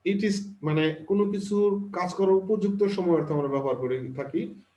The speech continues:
আহ, যেমনটা তোমরা দেখতে পাচ্ছ স্ক্রিনে, কোনো কাজ করার সময় ইতিমধ্যে অবিবাহিত, আহ, অতিবাহিত হয়ে গেছে, সুতরাং আর বিলম্ব না করে এখনই কাজটি শুরু করা উচিত, এরকম অর্থে it is time, it is high time ব্যবহার করে থাকি।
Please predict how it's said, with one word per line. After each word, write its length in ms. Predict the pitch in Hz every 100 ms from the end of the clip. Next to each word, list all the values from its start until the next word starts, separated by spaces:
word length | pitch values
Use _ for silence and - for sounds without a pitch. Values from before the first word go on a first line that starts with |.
| -
আহ, 420 | 123 127 123 -
যেমনটা 220 | 160 160 165
তোমরা 200 | 165 151
দেখতে 220 | 156 147
পাচ্ছ 160 | 147
স্ক্রিনে, 340 | 147 - 156 180
কোনো 280 | 180 180 175
কাজ 300 | 160 165 165
করার 240 | 160 160
সময় 340 | 156 156 151
ইতিমধ্যে 480 | 165 170 165 160 151
অবিবাহিত, 760 | 135 160 165 156 135 - - 127
আহ, 300 | 123 120 147
অতিবাহিত 480 | 151 170 160 -
হয়ে 160 | 139 127
গেছে, 260 | 127 127 202
সুতরাং 340 | 196 170 151
আর 160 | 143 135
বিলম্ব 380 | 139 151 160
না 160 | 156 151
করে 280 | 151 143 143 - _ -
এখনই 360 | 160 170 185 170
কাজটি 260 | 160 165
শুরু 240 | 156 147 147
করা 180 | 139
উচিত, 260 | 127 127 190
এরকম 220 | 151 147
অর্থে 220 | 139 139
it 60 | 139
is 80 | 139
time, 280 | - 135 131
it 120 | 131
is 100 | 131
high 200 | 120 113
time 140 | 123
ব্যবহার 240 | 120 120 120
করে 160 | 123
থাকি। 280 | 120 135 196